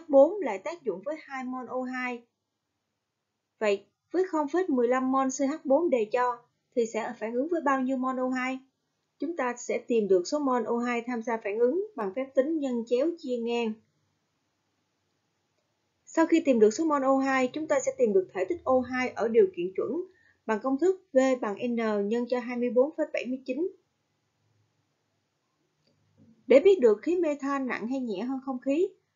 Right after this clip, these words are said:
chúng ta sẽ tính tỷ khối của methane đối với không khí bằng cách lấy khối lượng mol của methane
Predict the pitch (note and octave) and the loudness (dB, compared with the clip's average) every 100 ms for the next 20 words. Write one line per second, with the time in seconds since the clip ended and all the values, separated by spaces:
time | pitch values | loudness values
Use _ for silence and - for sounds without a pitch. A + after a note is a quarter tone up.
0 | _ F4 F4 D#4 C#4+ - E4 F#4+ F3+ F3 | _ -8 -4 -4 -4 -4 -6 -4 -4 -4
1 | D4 E4+ D4 C#4+ C4+ C4+ C4 B3 C4+ D4+ | -6 -4 -4 -2 -2 -2 -4 -2 -2 -2
2 | D#4 D4+ B3+ B3+ C#4 F#4 - _ _ _ | -2 -2 -6 -2 0 0 -4 _ _ _
3 | _ C4 A#3 E4+ D#4+ D#4 E4 F4+ G#3+ F#3 | _ -6 -4 -4 -2 -4 0 2 2 0
4 | - _ _ _ - B3 C4+ B3+ C4+ C#4 | -6 _ _ _ -6 -2 0 -2 -2 -2
5 | C4 C4 B3+ | -2 -4 -4